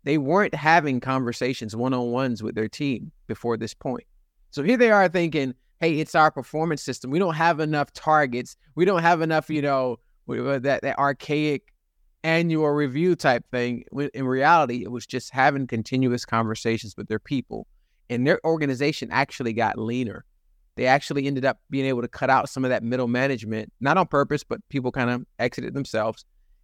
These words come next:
And now their, their business became not only more lean, but more efficient and productive. So I, I just want to make that point where you're saying it's true.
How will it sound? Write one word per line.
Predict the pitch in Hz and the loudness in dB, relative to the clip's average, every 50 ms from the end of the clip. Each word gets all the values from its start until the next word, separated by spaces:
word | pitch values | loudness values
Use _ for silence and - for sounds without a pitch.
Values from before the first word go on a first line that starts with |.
| _ _ _ _ _ | _ _ _ _ _
And | - 131 120 120 | -4 -2 0 4
now | 127 143 190 170 | 4 6 6 4
their, | 131 131 127 123 - | 4 2 -2 -2 -2
their | - 123 113 | -2 -4 -2
business | 104 139 143 147 143 - | -2 -2 -2 -2 -4 -4
became | - 127 - 139 123 117 | -4 -4 -2 -2 -2 0
not | 123 123 131 | 0 2 0
only | 135 135 131 120 113 | 0 0 0 0 -2
more | 113 117 113 110 113 110 | -2 -2 -2 -2 -2 -2
lean, | 107 113 113 139 175 180 147 123 110 104 | -2 -2 0 2 2 4 4 2 0 -2
but | - - 117 | -4 -6 -6
more | 117 113 113 113 110 | -6 -4 -4 -4 -4
efficient | 113 - _ _ 127 135 - - - 101 113 - - | -6 -8 _ _ -4 -4 -2 -2 -4 -6 -6 -8 -10
and | 113 104 - | -12 -10 -8
productive. | - 110 107 107 98 95 - - - - | -6 -2 0 0 0 0 -4 -10 -16 -12
So | - - 110 - - - | -8 -6 -6 -4 0 0
I, | 117 127 - - | 0 0 2 2
I | 117 131 | 0 0
just | 117 - - | 0 -2 -2
want | 165 151 131 | -2 -2 0
to | |
make | 127 135 120 - | 0 -2 -2 0
that | 127 113 - _ | -2 -2 -2 _
point | - 147 127 - | -6 -6 -6 -6
where | - 120 98 | -6 -8 -6
you're | 82 117 | -6 -8
saying | - - 143 139 135 110 110 | -8 -6 -4 -2 -2 -2 -2
it's | - - | -4 -6
true. | - - - 233 156 107 | -8 -4 -2 -2 -2 -2